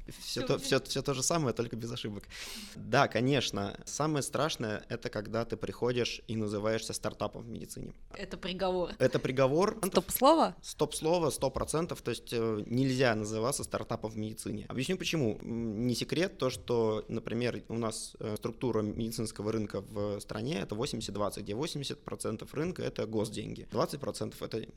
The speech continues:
Speaker 1: э, частные, соответственно. Если вы приходите на медицинский рынок, вы априори рассчитываете на то, что вы будете работать с государственным рынком, потому что это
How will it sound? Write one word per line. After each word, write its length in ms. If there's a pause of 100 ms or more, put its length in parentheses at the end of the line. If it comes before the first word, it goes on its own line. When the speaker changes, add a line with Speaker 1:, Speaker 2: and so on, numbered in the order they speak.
(120)
Speaker 1:
э, 320
частные, 300
соответственно. 500
Если 520
вы 360
приходите 500
на 160
медицинский 460
рынок, 280
вы 440
априори 720
рассчитываете 640 (160)
на 120
то, 120
что 160
вы 60
будете 240
работать 300
с 280
государственным 840
рынком, 360
потому 260
что 120
это 120